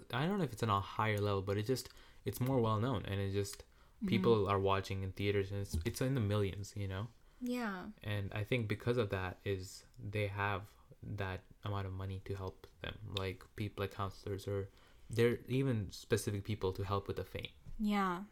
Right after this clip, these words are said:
Speaker 2: but I remember Alicia Marie saying, like, "I don't know what to do. I don't know who to go to."
Speaker 1: Mm-hmm.
Speaker 2: And that was just one example of so many from last year where all these YouTubers were coming out and they were lost.
Speaker 1: Yeah.
Speaker 2: You know?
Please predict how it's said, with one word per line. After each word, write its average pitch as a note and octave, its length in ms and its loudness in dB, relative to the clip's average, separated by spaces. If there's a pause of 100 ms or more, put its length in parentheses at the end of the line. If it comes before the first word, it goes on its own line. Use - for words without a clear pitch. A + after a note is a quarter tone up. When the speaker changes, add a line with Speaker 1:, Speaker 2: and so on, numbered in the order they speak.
Speaker 2:
but G3+ 260 4
I G3 100 4
remember G#3 280 6
Alicia G3 320 6
Marie F#3+ 280 2
saying, A#3 420 2
like, F3+ 160 -2 (100)
"I F3+ 80 2
don't F3 140 0
know E3+ 80 0
what E3+ 120 -6
to - 100 -6
do. E3 240 -4 (200)
I F3+ 120 -2
don't F3+ 140 0
know F3 100 0
who F3 100 -2
to E3 80 -2
go E3+ 180 2
to." - 180 -8 (260)
Speaker 1:
Mm-hmm. G2+ 180 -2
Speaker 2:
And F3+ 140 0
that F#3 200 4
was F3 520 0 (120)
just A3 220 4
one F#3+ 280 4
example G3+ 460 4
of F#3+ 100 0
so - 380 2
many G3 420 4
from F#3 220 -4
last E3+ 340 -2
year E3+ 280 0 (520)
where F#3+ 120 0
all F#3 80 2
these F#3 200 4
YouTubers F#3+ 280 2
were F3+ 40 0
coming F3+ 300 0
out G#3+ 300 2
and F3 240 -2 (420)
they G3+ 220 4
were G#3 160 2
lost. G#3 540 -2 (300)
Speaker 1:
Yeah. G#2 200 -4 (180)
Speaker 2:
You F#3+ 140 -2
know? F3 180 -2